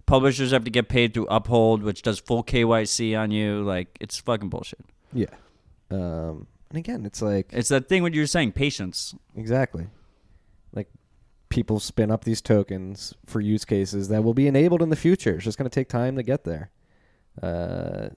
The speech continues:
Speaker 2: slowly but surely, that's being proven out.
Speaker 1: But, you know, like, I wouldn't, like,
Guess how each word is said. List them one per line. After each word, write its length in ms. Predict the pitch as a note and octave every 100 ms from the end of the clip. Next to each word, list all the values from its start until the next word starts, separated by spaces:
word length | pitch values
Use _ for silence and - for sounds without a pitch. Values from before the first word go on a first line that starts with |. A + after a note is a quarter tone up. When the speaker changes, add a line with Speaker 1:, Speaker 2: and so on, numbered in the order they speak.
| _
Speaker 2:
slowly 420 | - G#2+ A#2+ C#3
but 100 | B2+
surely, 260 | - C3+ G#2+
that's 140 | F#2
being 200 | G2+ G2
proven 280 | - G#2 G2
out. 180 | F2+ - _ _
Speaker 1:
But, 80 | E3+
you 60 | F#3
know, 120 | F#3
like, 140 | F3 D3+
I 80 |
wouldn't, 360 | E3 F#3 F3+ C3+
like, 220 | D3 C3